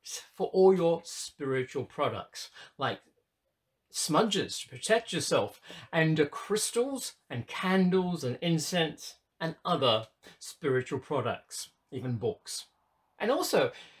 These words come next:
if you'd like to, uh, have a look at our, uh, chakra energizing t-shirts to realign your body with your chakras,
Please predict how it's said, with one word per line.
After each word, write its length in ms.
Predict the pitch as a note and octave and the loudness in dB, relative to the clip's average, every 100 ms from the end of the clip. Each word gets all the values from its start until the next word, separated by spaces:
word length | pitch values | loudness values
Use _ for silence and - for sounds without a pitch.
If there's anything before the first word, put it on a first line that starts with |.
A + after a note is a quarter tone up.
| _ | _
if 180 | - - | -8 -2
you'd 120 | D#3+ | -2
like 200 | D3+ D3 - | 0 -4 -2
to, 360 | F3 D3 C3+ | 2 2 2
uh, 140 | C3+ B2+ | 0 -2
have 120 | - | -6
a 40 | D3+ | -2
look 180 | C#3+ D#3 | -2 -2
at 140 | C#3 | -2
our, 500 | B2 A#2+ A#2 A#2+ A2+ | 2 4 4 2 0
uh, 40 | - _ _ _ _ _ _ - | -2 _ _ _ _ _ _ -10
chakra 800 | - - A3+ G3+ - E3 C3 - | -6 0 2 0 0 0 0 0
energizing 760 | F3+ F3 D3+ D3+ D3 C3+ B2+ A#2+ | -2 0 2 0 0 -2 -4 -6
t-shirts 760 | - E3 D#3+ - B3 - - - - - - | -4 -2 -2 2 2 2 -6 -12 -20 -20 -6
to 100 | F3 | -2
realign 640 | C#3+ D#3+ D#3 C#3+ D3 C#3+ | 2 4 4 2 0 -2
your 180 | C#3 A#2+ G2 - | -2 -2 -4 -2
body 440 | C#3+ C3 B2+ A#2+ - - _ _ _ _ _ _ _ _ _ _ _ _ _ _ _ _ _ | 0 2 0 -2 -10 -20 _ _ _ _ _ _ _ _ _ _ _ _ _ _ _ _ _
with 200 | D#3+ C3+ | 0 2
your 140 | A#2 | 2
chakras, 760 | A2 - F3 F3 - B3+ A#3+ | 0 0 2 2 0 0 0